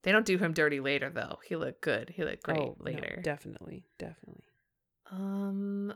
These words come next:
Speaker 1: okay. Uh, then next we have, which is Trigger the Fever, which came out in February of twenty seventeen. So,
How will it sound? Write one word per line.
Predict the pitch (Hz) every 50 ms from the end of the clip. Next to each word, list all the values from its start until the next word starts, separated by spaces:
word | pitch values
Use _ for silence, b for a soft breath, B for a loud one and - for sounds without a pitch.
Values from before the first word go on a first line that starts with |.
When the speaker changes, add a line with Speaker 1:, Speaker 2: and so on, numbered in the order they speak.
| -
Speaker 1:
okay. | 226 233 226 214 165 - - - - _ _ _ -
Uh, | 190 190 185 185 185 180 175 170 160 - - _ _ _ _ -
then | - 190 - 220 233 233 233 226
next | 226 240 247 269 285 - - -
we | 254 247
have, | - 240 220 214 202 196 196 190 190 185 190 202
which | 196 190 -
is | 190 175 170 - - - _
Trigger | - - - - 240 233 233 240 247 247 254
the | 233 233 220
Fever, | - - - 196 202 208 170 160 160 156 156 151 156
which | 165 165 170 -
came | - 190 170 165
out | 160 156 156 - -
in | 170
February | - - 175 165 180 175 175 165 165
of | 165 165
twenty | - - 170 156
seventeen. | 170 - 180 160 151 165 - - 190 190 202 208 226 B B B B B B B
So, | B - - 233 220 214 208 190 -